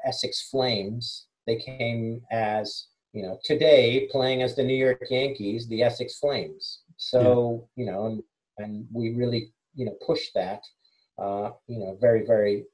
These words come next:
Speaker 1: um, readily. And I think we did a pretty successful job of it. But ultimately, everybody needs to remember, when it all comes down to this, that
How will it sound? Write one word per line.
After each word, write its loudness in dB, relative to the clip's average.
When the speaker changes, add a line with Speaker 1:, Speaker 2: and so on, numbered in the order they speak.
Speaker 1:
um, -6
readily. 2
And -2
I -2
think -6
we -4
did -4
a -16
pretty -6
successful 0
job 2
of -10
it. -8
But 0
ultimately, 2
everybody 2
needs -4
to -10
remember, -2
when -4
it 2
all 4
comes -4
down -2
to -6
this, -8
that 2